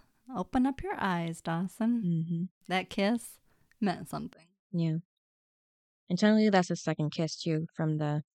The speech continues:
Speaker 1: I know. How is he not? I, I don't get Dawson.
Speaker 2: Mm-hmm.
Speaker 1: Because he, everyone knows it.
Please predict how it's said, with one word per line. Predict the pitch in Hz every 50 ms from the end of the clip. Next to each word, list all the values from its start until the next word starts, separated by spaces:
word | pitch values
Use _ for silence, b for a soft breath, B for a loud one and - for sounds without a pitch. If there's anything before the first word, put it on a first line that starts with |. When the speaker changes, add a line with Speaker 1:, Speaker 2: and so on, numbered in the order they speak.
| _ -
Speaker 1:
I | 240 277
know. | 381 453 539 571 - - -
How | - - - 302 370 427 453
is | 415 302 - -
he | - 311 311 294
not? | 254 220 233 233 269 277 277 302 - - - - - b b b b b b b _ -
I, | - - - _ -
I | 226 208
don't | 226 220 180
get | - 175 -
Dawson. | - 175 180 196 185 - - 214 208 196 - 175
Speaker 2:
Mm-hmm. | 165 160 165 156 151 160 - _ _ _ _ _ _ -
Speaker 1:
Because | - 202 208 - 220 202 196 185
he, | - 180 - - _ _ _ _ _ b b b b b b b b b
everyone | 233 269 302 349 349 320 370 320 311 285
knows | 269 269 294 359 392 349 320
it. | 285 254 196 165 -